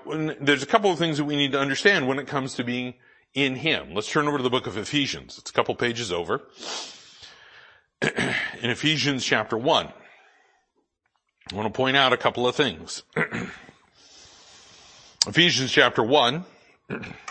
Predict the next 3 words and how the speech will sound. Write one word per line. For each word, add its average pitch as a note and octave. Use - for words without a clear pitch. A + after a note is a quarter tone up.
in A#2
verse E3
three B2